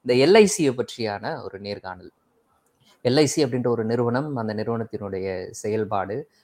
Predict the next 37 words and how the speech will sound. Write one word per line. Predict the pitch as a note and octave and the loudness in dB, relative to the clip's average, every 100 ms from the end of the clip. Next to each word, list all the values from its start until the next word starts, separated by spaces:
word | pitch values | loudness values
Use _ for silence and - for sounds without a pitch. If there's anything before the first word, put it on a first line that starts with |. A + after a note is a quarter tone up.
| _ | _
அதை | A2+ A2+ | -2 -2
இன்னைக்கு | A2+ A2 | -2 -6
தனியார் | G#2+ A#2+ C3+ C3+ | -4 0 2 2
மயமாக்குறதுக்கு | A#2+ A2+ A2 G#2+ A2 G#2 - A#2+ B2 A2 G2+ - | 0 -2 -2 -4 -6 -8 -8 -6 -6 -6 -8 -8
ஏற்ப-, | - G#2+ - G#2+ | -6 -6 -6 -8
அ, | G2+ G2 G2+ G2 - | -6 -6 -8 -10 -6
ஏற்-, | A2 A2 - | -4 -4 -6
எ-, | A#2 A2+ A2 A2 - A#2 | -4 -4 -4 -12 -16 -8
நடந்துகிட்டு | A#2 A#2+ A2+ G#2 | -6 -4 -6 -8
இருக்கக்கூடிய | G2+ G#2+ G2+ | -10 -8 -6
முயற்சி, | G2+ G#2+ - C3 D3+ _ _ | -6 -8 -8 -12 -14 _ _
இதனுடைய | D3 D#3 D3 | 4 6 6
பின்னணியை | F#3 A3 F3+ | 4 4 2
பற்றி | C#3 C#3+ | -2 -2
ஒரு | C#3 | -2
நல்ல | A2 A#2 B2+ | -2 -4 -2
நேர்காணல். | G#2+ G#2 G2 F#2 - | -2 -4 -6 -12 -16
அந்த | G#2+ | -10
நேர்காணலை | G#2+ A#2 A#2+ A#2 | -6 -4 -2 -2
எடுத்துட்டு, | G#2+ A2 - F#3 D3+ G#2 - _ _ _ | -2 -4 -8 -2 0 0 -4 _ _ _
அ, | A2 A2 G#2+ | -4 -2 0
எல்லார்கிட்டயும் | A#2+ C#3 C#3+ C#3+ C#3+ | 4 6 6 2 -2
கூட | C3 C3+ | 0 0
பகிர்ந்துக்கிட்டேன், | A#2+ A#2+ A2+ G#2 F#2+ | 0 -2 -4 -8 -6
"எல்லாரும் | G2+ A#2 | -2 -2
தயவு | A2+ G#2+ | -4 -8
செய்து | - G#2+ | -8 -10
பாருங்க" | G#2 G2+ G2+ F#2+ F2+ | -4 -6 -6 -12 -14
அப்படின்ட்டு. | - F2+ _ G2 - _ _ _ _ - | -16 -20 _ -18 -18 _ _ _ _ -10
அ, | A2 G#2 | -6 -2
அப்போ | A2 - D#3 | -2 2 4
அது | D#3 | 4
நான் | D3+ | 4
எதிர்பார்த்த | D3 D#3 C#3+ B2+ - | 6 6 6 4 4
அளவுக்கு | A2 A#2+ A2 | 2 2 0
அது | G#2 G2 F2+ - | -4 -6 -10 -4
போகல. | - E3+ C#3 F2+ | 6 6 6 0